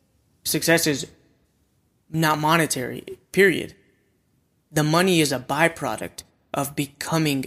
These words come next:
a successful person. And you don't become successful as a person, as an identity,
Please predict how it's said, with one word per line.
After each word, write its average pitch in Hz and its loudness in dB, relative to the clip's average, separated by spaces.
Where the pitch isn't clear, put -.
a 139 -8
successful 131 -6
person. - -4
And 143 -4
you 151 -4
don't 156 0
become 165 0
successful 147 -2
as 143 -4
a 135 -4
person, 165 0
as 147 -4
an 147 -2
identity, 143 0